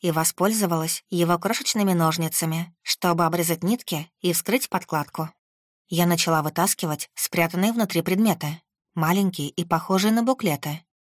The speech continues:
Я выругалась, когда догадалась, что это такое. Американские паспорта. Их было около дюжины, все с разными именами и разными фотографиями. Несколько мужчин, несколько женщин.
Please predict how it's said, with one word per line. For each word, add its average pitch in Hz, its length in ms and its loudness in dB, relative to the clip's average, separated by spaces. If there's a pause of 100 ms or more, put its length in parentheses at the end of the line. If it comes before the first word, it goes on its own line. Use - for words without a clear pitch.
(160)
Я 156 220 2
выругалась, 170 680 0
когда 170 280 2
догадалась, 165 500 2
что - 180 -2
это 180 160 0
такое. 196 520 -2 (180)
Американские 175 840 0
паспорта. 185 640 -6 (420)
Их 175 240 4
было 180 440 0
около 190 360 4
дюжины, 180 600 2 (240)
все - 240 0
с 180 80 0
разными 175 420 2
именами 175 560 0
и 202 100 -2
разными 165 360 2
фотографиями. 190 960 -2 (320)
Несколько 170 560 2
мужчин, 156 580 -2
несколько 180 540 0
женщин. 170 540 0